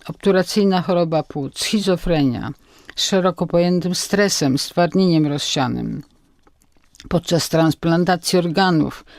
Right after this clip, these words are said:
zaburzenia lękowe, zaburzenia obsesyjno-kompulsywne. Tak jak powiedziałam, badania są nadal prowadzone, a wyniki lecznicze do tej pory nie zostały nigdzie potwierdzone,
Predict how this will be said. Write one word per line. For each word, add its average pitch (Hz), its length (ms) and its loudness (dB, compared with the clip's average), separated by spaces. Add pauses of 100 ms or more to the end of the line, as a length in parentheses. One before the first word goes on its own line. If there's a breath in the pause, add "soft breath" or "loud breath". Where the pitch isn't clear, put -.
(160 soft breath)
zaburzenia 175 680 4
lękowe, 147 580 0
zaburzenia 147 580 2
obsesyjno-kompulsywne. 185 1600 0 (720 loud breath)
Tak 196 180 0
jak 190 160 0
powiedziałam, 165 760 0 (380)
badania 170 640 2
są 160 180 0
nadal 185 420 2
prowadzone, 160 760 -2
a 160 120 2
wyniki 180 420 0
lecznicze 196 560 2
do 180 180 2
tej 208 200 2
pory 139 400 -2
nie 190 240 6
zostały 160 640 0
nigdzie 151 380 2
potwierdzone, 143 840 -4